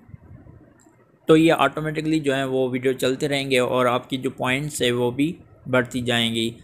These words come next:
जब आपके पास ज़्यादा पॉइंट हो जाएं तो आपने कर देना है प्रमोट के ऊपर क्लिक। प्रमोट के ऊपर क्लिक करने के बाद आपने ये देख सकते हैं प्लस का निशान आ रहा है, तो आपने कर देना है इसके ऊपर क्लिक।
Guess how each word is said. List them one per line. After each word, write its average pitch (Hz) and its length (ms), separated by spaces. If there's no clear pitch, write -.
जब 139 280
आपके - 380
पास 151 320
ज़्यादा 127 280
पॉइंट 135 360
हो 131 160
जाएं 135 280
तो 135 120
आपने 123 420
कर 123 200
देना 123 280
है 127 200
प्रमोट 127 460
के 123 80
ऊपर 120 280
क्लिक। 139 300
प्रमोट 151 440
के 151 100
ऊपर 143 260
क्लिक 143 320
करने 143 240
के 147 100
बाद 131 280
आपने 135 460
ये 127 260
देख 123 200
सकते - 300
हैं 127 260
प्लस 127 220
का 131 120
निशान 131 400
आ 120 180
रहा 123 100
है, 120 80
तो 123 120
आपने 123 340
कर 117 160
देना 123 220
है 120 80
इसके 117 200
ऊपर 120 260
क्लिक। 131 340